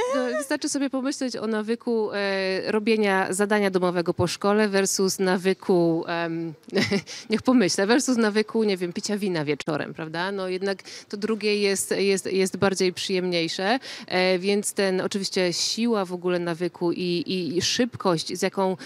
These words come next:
tworzy się nawyk, bardzo zależy od ilości dopaminy, która jest uwalniana, e, kiedy tą czynność wykonujemy, prawda?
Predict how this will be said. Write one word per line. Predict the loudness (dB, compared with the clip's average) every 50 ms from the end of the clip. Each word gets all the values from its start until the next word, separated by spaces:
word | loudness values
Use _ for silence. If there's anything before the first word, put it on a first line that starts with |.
| -16 -20 -18 _
tworzy | -14 -6 -2 0 0 2 2 0 -2
się | -2 -4 -4 -4
nawyk, | -4 -4 -4 -2 -2 -2 -4 -4 -8 -14 -20 _ -16 -14
bardzo | -4 0 2 2 2 0 -2 -4
zależy | -4 -2 -2 0 -2 0 -2 -2 -2
od | -2 -2 -2
ilości | -2 0 0 -2 -2 -4
dopaminy, | -4 -2 -2 0 0 0 -2 -4
która | -6 -4 -4 -2
jest | 0 0 2 0 0 0 -2
uwalniana, | -2 0 2 2 2 2 2 2 2 2 2 0 0 -2 -4 -8 -14 -16 -16 -8
e, | -4 0 0 0 0
kiedy | -2 0 0 2 2 2 0
tą | 0 -2 -2
czynność | -2 -2 -2 0 0 0 0 -2
wykonujemy, | -2 -2 0 0 2 2 2 4 4 4 4 2 0 -2 -6
prawda? | -6 -6 -6 -4 0 2 2 2 0